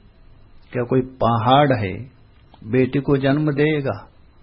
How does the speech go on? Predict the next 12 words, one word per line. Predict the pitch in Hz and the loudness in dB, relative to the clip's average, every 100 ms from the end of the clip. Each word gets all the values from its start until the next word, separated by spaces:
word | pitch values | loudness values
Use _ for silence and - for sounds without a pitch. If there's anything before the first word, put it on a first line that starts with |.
| - - - - - - - - - - - - - - - - - 101 | -20 -20 -20 -20 -20 -20 -20 -20 -20 -20 -20 -20 -20 -20 -20 -20 -14 -8
आपसे | 113 - 147 | -8 -4 -4
पूछेंगे, | 160 160 170 165 165 160 | -2 -2 -2 0 0 0
पहाड़, | 135 135 151 151 - | 2 2 4 2 0
पहाड़ | 135 135 165 | 2 2 2
की | 180 190 | 2 2
लड़की | 185 175 160 | 2 0 -2
कैसा | 139 123 123 | 0 -2 -2
बनेगी? | 104 104 101 98 | -6 -8 -14 -14
पहाड़ | 104 117 139 160 | -6 -2 -2 -2
तो | 180 | -4
जड़ | 120 120 135 | -2 2 2
है, | 170 143 | 2 0